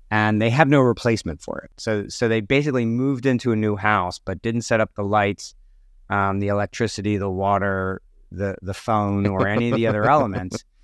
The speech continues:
Speaker 1: And then they poured gasoline to get heat, and now the whole place is on fire. All of this is self-inflicted, <laughs> and it could have been avoided, but now we're all, we are where we are, and now they're all grappling for the,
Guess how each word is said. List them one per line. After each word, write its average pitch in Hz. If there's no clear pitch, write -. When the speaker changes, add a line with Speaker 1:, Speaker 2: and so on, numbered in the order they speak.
Speaker 1:
And 107
then 113
they 104
poured 131
gasoline 107
to 107
get 95
heat, 131
and 101
now 104
the 101
whole 113
place 101
is 90
on 87
fire. 50
All 196
of 175
this 156
is 151
self-inflicted, 117
<laughs> -
and 131
it 143
could 190
have 165
been 120
avoided, 104
but 113
now 123
we're 117
all, 113
we 117
are 120
where 113
we 113
are, 113
and 104
now 107
they're 110
all 113
grappling 101
for 101
the, 98